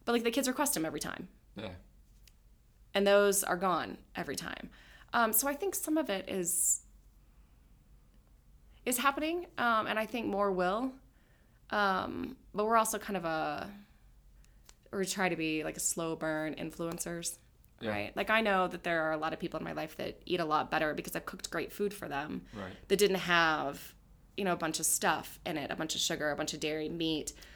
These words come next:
Speaker 1: Um, and now they eat that way a lot more than they did before they got to be friends with me ten years ago. Um, so I think it does influence. Um, I think it just takes more time sometimes to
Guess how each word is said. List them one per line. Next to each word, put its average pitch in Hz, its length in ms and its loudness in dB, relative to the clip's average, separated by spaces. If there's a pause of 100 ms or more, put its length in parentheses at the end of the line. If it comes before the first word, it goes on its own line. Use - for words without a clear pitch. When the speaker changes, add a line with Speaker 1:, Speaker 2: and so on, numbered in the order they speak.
(240)
Speaker 1:
Um, 165 500 2 (640)
and 214 360 -2
now 214 180 -2
they 247 100 -2
eat 285 220 -4
that - 140 -4
way - 300 -4
a - 40 -10
lot 170 240 -4
more 156 140 -4
than 170 140 -6
they - 100 -2
did 151 360 -4 (280)
before 180 320 0
they 156 100 -2
got 156 140 -4
to - 60 -10
be 160 100 -2
friends 151 220 -8
with - 100 -12
me 160 100 -8
ten - 180 -8
years - 200 -10
ago. - 240 -12 (500)
Um, 165 540 0
so - 160 -2
I 302 40 0
think 339 140 -2
it 262 60 -2
does 285 420 0 (140)
influence. 285 680 0
Um, 208 680 -6 (1300)
I 226 40 -18
think 247 100 -6
it 247 60 -8
just 240 140 -4
takes 214 200 -4
more 196 100 -6
time 190 320 -6
sometimes 175 500 -6
to 165 120 -10